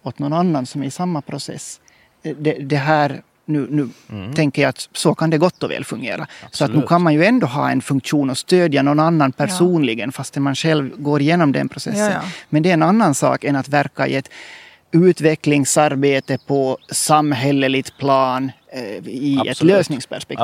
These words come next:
Speaker 2: Absolut.
Speaker 1: Och det där
Speaker 3: Absolut.
Speaker 1: blandar man tyvärr ihop ofta,
Speaker 3: Absolut.
Speaker 1: tycker jag.
Speaker 2: Mm, mm,
Speaker 3: Mm.
Speaker 2: mm.
Speaker 3: Ja, men det är ju samma sak som att jag inte skulle sätta någon som ledare för ungdomar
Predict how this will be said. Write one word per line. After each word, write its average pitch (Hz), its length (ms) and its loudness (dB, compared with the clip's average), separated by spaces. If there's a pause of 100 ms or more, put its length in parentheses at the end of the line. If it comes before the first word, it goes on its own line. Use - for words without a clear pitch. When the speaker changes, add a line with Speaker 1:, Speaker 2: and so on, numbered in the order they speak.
Speaker 2:
Absolut. 190 180 -2
Speaker 1:
Och 185 60 4
det 190 140 4
där 214 60 6
Speaker 3:
Absolut. 196 160 6
Speaker 1:
blandar 180 240 2
man 170 220 0 (600)
tyvärr 143 320 4
ihop 131 300 -4
ofta, - 160 -6
Speaker 3:
Absolut. - 360 0
Speaker 1:
tycker 151 120 4
jag. 101 180 2
Speaker 2:
Mm, 117 100 -8
mm, 123 140 -14 (220)
Speaker 3:
Mm. 185 180 -8
Speaker 2:
mm. 110 240 -16 (760)
Speaker 3:
Ja, 196 120 -6
men 196 100 -2
det 196 100 0
är 185 40 4
ju 180 80 -2
samma 165 200 -6
sak 165 180 -8
som 170 140 -6
att 165 120 -6
jag 160 80 -4
inte 160 120 -8
skulle - 140 -10
sätta 160 280 -6
någon 160 200 -4
som 160 180 -6
ledare 156 380 0
för 156 160 -8
ungdomar 139 640 -4